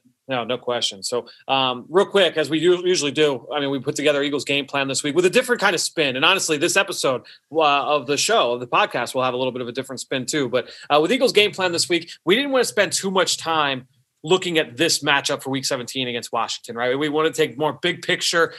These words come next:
kind of looking at the state of this team, the state of the roster going into the offseason, twenty twenty-one and beyond. And so,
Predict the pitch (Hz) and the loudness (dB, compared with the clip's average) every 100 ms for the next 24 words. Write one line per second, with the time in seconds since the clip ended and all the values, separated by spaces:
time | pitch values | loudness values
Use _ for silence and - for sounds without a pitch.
0 | - 175 160 143 160 165 165 147 - 170 | -6 -2 -2 -2 -4 -4 -2 0 0 0
1 | 175 160 143 147 - 160 160 147 - 165 | 0 -2 -4 -4 -2 -2 -2 -2 0 2
2 | 165 147 151 151 - 135 - _ 131 170 | 2 2 4 2 -2 -8 -12 _ -2 2
3 | 175 170 165 160 151 139 147 139 - 147 | 2 2 -2 -2 -2 2 2 2 -2 -2
4 | 131 139 - 156 139 151 139 135 139 135 | -2 -4 -4 -4 -4 -6 -4 0 -2 -2
5 | - - 147 143 131 139 127 113 120 - | -16 -2 -2 0 -2 0 0 -2 -4 -2
6 | 143 | -2